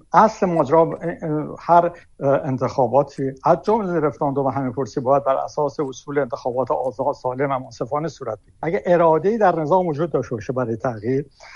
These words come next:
و اگر که قبول بکنن که می‌خواد همه‌پرسی صورت بگیره و جامعه مدنی و مردم وارد صحنه بشن، خود به خود مکانیزم‌هایی که مورد نظر مردم باشه هم شکل خواهد گرفت. دیدگاه‌ها و نقطه نظرات مختلفی مطرح خواهد شد.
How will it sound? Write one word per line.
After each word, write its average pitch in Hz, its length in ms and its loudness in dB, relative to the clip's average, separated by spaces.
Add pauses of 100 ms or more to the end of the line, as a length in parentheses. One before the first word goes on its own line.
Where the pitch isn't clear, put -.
(140)
و 135 140 2
اگر 220 400 4
که 165 400 4 (260)
قبول 165 280 4
بکنن 185 400 -2
که 170 120 -2
می‌خواد 151 320 0
همه‌پرسی 139 440 -4
صورت 127 380 -4
بگیره 127 440 -2 (240)
و 156 100 6
جامعه 190 480 -2
مدنی 175 380 2
و 156 120 2
مردم 151 280 0
وارد 175 320 2
صحنه 127 320 -4
بشن، 143 320 -4
خود 139 300 -4
به 139 80 -4
خود 170 280 -2
مکانیزم‌هایی 139 760 -6
که 180 120 -10
مورد 175 580 -4 (240)
نظر 151 420 -2
مردم 156 360 -2
باشه 139 260 -4
هم 180 200 -4
شکل - 380 0
خواهد 113 340 -8
گرفت. 107 220 -14
دیدگاه‌ها 131 480 -4
و 202 60 -4
نقطه 151 220 -10
نظرات 135 400 -4
مختلفی 127 560 -8
مطرح 175 300 -4
خواهد 175 280 2
شد. 156 200 -6